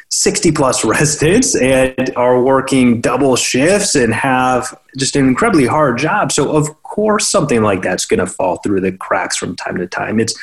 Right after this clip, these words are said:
it's inevitable despite where, where you were. So, so that, that was sort of our first light bulb that, hey, wouldn't it be great if there was a service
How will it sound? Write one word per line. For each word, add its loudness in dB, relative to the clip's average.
it's 2
inevitable 2
despite -2
where, 2
where -2
you 2
were. -4
So, 0
so 0
that, -2
that 2
was 2
sort 2
of 2
our 2
first -2
light -2
bulb -2
that, 0
hey, 2
wouldn't 2
it 2
be 2
great 0
if -4
there 0
was 0
a -2
service 0